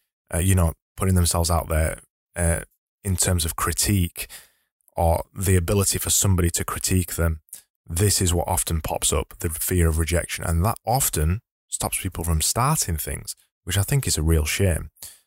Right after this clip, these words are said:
I covered this back in episode fifty-seven. So if you've not listened to episode fifty-seven,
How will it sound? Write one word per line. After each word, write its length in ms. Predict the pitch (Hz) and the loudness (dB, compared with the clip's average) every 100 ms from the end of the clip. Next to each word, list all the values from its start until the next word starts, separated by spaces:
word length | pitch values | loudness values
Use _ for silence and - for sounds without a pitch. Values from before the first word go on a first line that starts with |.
| _ _ _ | _ _ _
I 60 | - | -10
covered 380 | - 135 131 90 | -2 0 0 -2
this 380 | 73 85 - - _ - | -2 -4 -4 -6 _ -4
back 260 | 92 - | -4 0
in 60 | 92 | -2
episode 340 | 87 87 87 | 0 0 -2
fifty-seven. 600 | - 92 107 - 87 80 - - _ | -2 -4 -2 0 0 -2 -8 -18 _
So 100 | - | -4
if 60 | 87 | 0
you've 140 | 90 | 2
not 180 | 117 - | 2 2
listened 360 | 107 - 90 | 2 2 0
to 100 | 82 | 0
episode 320 | 87 - 87 - | -2 -2 -2 -2
fifty-seven, 640 | - - - 87 82 | -6 -4 -2 0 -2